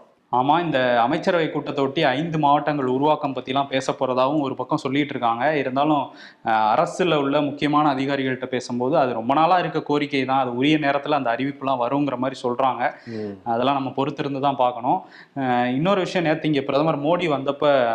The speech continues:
Speaker 1: டி டி பொதிகை, அதை வந்து டி டி தமிழ்னு மாத்திருக்காங்க. அதை வந்து அவர் வந்து அந்த லோகோவெல்லாம் லான்ச் பண்ணி வச்சிருக்காரு. அது ஆரஞ்சு கலர்ல அந்த லோகோ வந்து இருக்கு, புதிய லோகோ. இது ஒரு கூடுதல் தகவல்.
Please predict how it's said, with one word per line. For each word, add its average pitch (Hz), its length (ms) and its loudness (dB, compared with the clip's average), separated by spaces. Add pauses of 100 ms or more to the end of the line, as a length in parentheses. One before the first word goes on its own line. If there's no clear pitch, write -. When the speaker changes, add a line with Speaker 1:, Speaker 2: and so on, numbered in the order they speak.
(440)
Speaker 1:
டி 180 160 0
டி 170 420 0
பொதிகை, 139 440 0
அதை 117 160 -2
வந்து 127 480 -2
டி 156 140 0
டி 160 220 -4
தமிழ்னு 147 380 0
மாத்திருக்காங்க. 123 720 0
அதை 110 240 -6
வந்து 120 240 -2 (440)
அவர் 110 200 -2
வந்து 117 240 -6 (600)
அந்த 113 140 -4
லோகோவெல்லாம் 139 560 2
லான்ச் 143 280 0
பண்ணி 131 200 0
வச்சிருக்காரு. 120 560 -2
அது 113 160 0
ஆரஞ்சு 143 420 2
கலர்ல 135 340 -2
அந்த 120 160 -4
லோகோ 127 320 -2
வந்து 117 280 -6
இருக்கு, 117 260 -6
புதிய 123 320 -2
லோகோ. 113 320 -2 (540)
இது 139 140 4
ஒரு 135 120 0
கூடுதல் 135 380 0
தகவல். 117 400 0